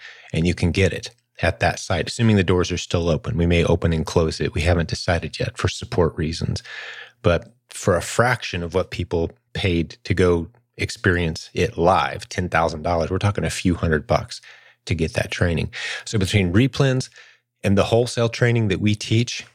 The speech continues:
and I've shared with you recently, again, the finance industry is so excited. These are third-party companies that pay to help businesses, that, you know, they invest into businesses and help them grow.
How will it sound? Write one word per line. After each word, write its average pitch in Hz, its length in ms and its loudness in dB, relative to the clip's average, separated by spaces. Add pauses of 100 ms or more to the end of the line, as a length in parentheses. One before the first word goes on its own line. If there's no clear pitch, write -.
(560)
and 101 120 4
I've 85 120 -2
shared 95 260 2
with 98 140 0
you 101 100 4
recently, 98 420 2
again, 95 300 4
the 78 80 0
finance 95 640 2
industry 98 560 2
is 76 180 -2
so 92 540 0 (100)
excited. 82 720 -2 (400)
These 82 140 -2
are 80 60 -2
third-party 92 720 0
companies 82 580 -4
that - 220 -8
pay - 680 -2 (640)
to 90 200 2
help 90 280 2
businesses, 80 760 -2
that, 82 180 0
you 87 60 -2
know, 82 80 4
they 80 120 2
invest 85 460 0
into 95 120 4
businesses 90 500 -2
and 80 100 -2
help 82 240 0
them 85 180 2
grow. 85 440 2